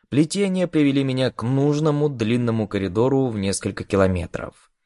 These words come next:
Психика сказала "до свидания", а решимость сказала, чтобы я поднажал.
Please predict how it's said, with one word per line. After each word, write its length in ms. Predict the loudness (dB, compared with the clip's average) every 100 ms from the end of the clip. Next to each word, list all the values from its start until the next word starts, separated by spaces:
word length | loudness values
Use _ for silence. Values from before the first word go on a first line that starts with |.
| _ -6
Психика 460 | -2 0 0 -2
сказала 580 | 0 -2 2 2 2 0
"до 320 | -2 -2 -2
свидания", 960 | -2 -4 2 4 4 0 -8 -10 -12 -14 -20 -6
а 140 | -2 -2
решимость 560 | -2 0 2 0 -2
сказала, 640 | -2 -2 0 -2 -4 -12 -16 -18
чтобы 300 | -10 -4 -2
я 120 | 0 0
поднажал. 760 | 0 -2 -2 0 -2 -2